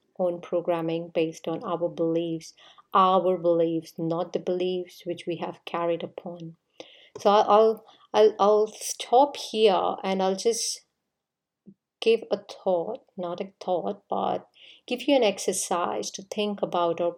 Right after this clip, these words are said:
ponder over. What belief would you like to let go of?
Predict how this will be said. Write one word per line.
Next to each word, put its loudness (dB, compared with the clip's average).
ponder -2
over. 2
What 0
belief -2
would -6
you -4
like 0
to -2
let -2
go 2
of? -2